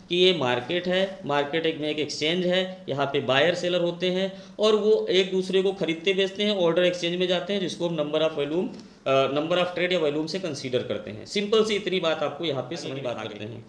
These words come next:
तो दोस्तों market के जो main दो component हैं, main दो component क्या हैं, Buyer और seller, ये दो main component है।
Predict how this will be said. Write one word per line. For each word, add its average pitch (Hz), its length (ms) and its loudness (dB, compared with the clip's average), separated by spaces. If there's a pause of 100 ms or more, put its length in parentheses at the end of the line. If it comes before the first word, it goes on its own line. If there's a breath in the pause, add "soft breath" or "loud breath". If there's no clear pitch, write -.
(460 loud breath)
तो 170 40 -6
दोस्तों 196 240 6
market 190 360 2
के 214 80 2
जो 208 120 2
main 190 380 2
दो 185 140 2
component 139 520 -2
हैं, 107 220 -8
main 175 260 0
दो 190 60 -2
component 185 500 -2
क्या 190 140 0
हैं, 208 160 -2 (440)
Buyer 165 440 4 (200)
और 135 120 0
seller, 104 460 -4
ये 156 80 0
दो 175 140 0
main 180 200 0
component 185 480 -2
है। 190 220 -2